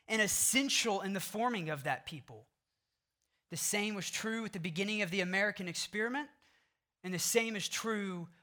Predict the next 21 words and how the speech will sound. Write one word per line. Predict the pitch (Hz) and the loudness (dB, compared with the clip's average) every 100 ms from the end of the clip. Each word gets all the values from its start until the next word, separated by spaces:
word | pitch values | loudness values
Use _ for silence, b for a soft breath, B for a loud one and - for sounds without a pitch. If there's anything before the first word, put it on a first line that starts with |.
| b | b
with | 180 | -8
the | 175 | -4
sons | - 208 196 160 | 0 0 2 -2
of | 147 | -2
Israel. | 190 156 135 113 107 _ _ _ _ _ _ _ 196 | -2 -2 -6 -10 -16 _ _ _ _ _ _ _ -6
In | |
First | 185 247 - | 2 2 2
Samuel, | - 226 240 220 202 185 170 b b b _ | 2 4 4 2 2 0 -2 b b b _
we | 185 220 | -4 -4
come | - 220 220 208 | 2 2 2 -2
to | 214 | -2
a | 196 | -2
time | - - 214 208 196 | -2 4 4 4 2
of | 185 | -2
significant | - 208 165 180 214 185 - 208 | -2 -4 -4 -2 -2 -2 -4 -6
transition | - 208 185 147 196 190 190 170 | -4 -2 -2 -2 0 0 -2 -4
for | 180 | -4
the | 170 | -6
people | - 214 196 190 165 | -6 -8 -6 -6 -6
of | 147 | -4
Israel | 175 139 139 127 120 | -4 -4 -6 -6 -10